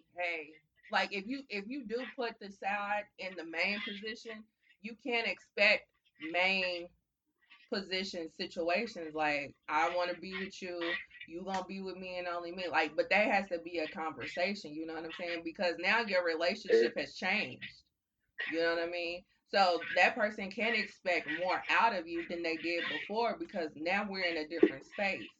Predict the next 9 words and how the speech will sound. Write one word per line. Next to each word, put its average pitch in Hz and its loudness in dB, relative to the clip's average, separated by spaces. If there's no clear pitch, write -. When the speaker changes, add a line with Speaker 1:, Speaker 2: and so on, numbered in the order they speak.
Speaker 1:
But 254 6
if 190 -2
you 277 0
get 220 4
out 214 4
of 208 0
your 170 4
main 190 0
situation, 190 -2